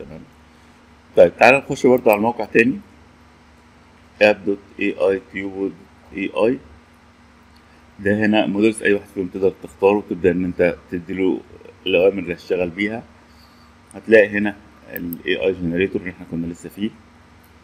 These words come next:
نرجع. هنلاقي هنا ال اي اي اديتور ان انت بتديله اي صورة وهو بيبدأ يعدل عليها باستخدام الذكاء الاصطناعي، نبقى نتكلم عنه في مرة تانية. هنلاقي اي اي توكينج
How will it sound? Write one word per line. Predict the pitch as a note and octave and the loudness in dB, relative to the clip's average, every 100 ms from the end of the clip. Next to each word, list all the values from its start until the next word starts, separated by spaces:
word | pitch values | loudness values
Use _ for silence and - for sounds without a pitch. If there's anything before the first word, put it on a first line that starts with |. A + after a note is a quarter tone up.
| _ _ - _ _ - - - - | _ _ -20 _ _ -20 -20 -20 -14
نرجع. | D#2+ E2+ F2+ A2+ - _ - - - _ - - - - - - _ - | -12 -12 -14 -18 -20 _ -20 -20 -20 _ -20 -20 -20 -20 -20 -20 _ -4
هنلاقي | G#2 G#2 A#2 A2 | 2 4 4 4
هنا | G#2+ G#2 | 2 2
ال | - | 2
اي | G2+ | 2
اي | - G2+ - | 4 2 2
اديتور | G2 G2+ B2 B2 - | -2 -2 0 0 -2
ان | E2+ | -10
انت | F2 F#2 | -8 -10
بتديله | - E2+ F#2+ - | -12 -8 -2 0
اي | F#2+ | 2
صورة | - G2 | 2 2
وهو | F#2 F2+ F#2 | 4 6 6
بيبدأ | F#2+ F#2 D#2+ C#2+ | 6 0 0 -2
يعدل | D#2+ F2 F2 F2 | 0 -4 -4 -6
عليها | D2+ F#2 G2+ G2+ | -4 -4 -4 -6
باستخدام | E2 - E2 F2 | -8 -14 -12 -8
الذكاء | F2+ - - E2 | -8 -10 -10 -10
الاصطناعي، | E2+ - F2 G#2 E3 _ _ _ _ - F2+ | -10 -6 -4 -4 -6 _ _ _ _ -16 -8
نبقى | F2+ | -8
نتكلم | F2 G2 F2+ F2+ | -8 -6 -6 -4
عنه | F2+ - | -6 -8
في | E2 | -10
مرة | F2 F2 F#2+ | -8 -10 -10
تانية. | G2+ A#2 D3 _ _ _ - - _ _ _ _ _ _ | -10 -10 -14 _ _ _ -20 -20 _ _ _ _ _ _
هنلاقي | G2 G2 G#2+ A2+ | -2 4 8 8
اي | D#2+ G#2 | 6 4
اي | - G#2 | 4 0
توكينج | G#2 G#2 - F2+ | 0 -8 -6 -6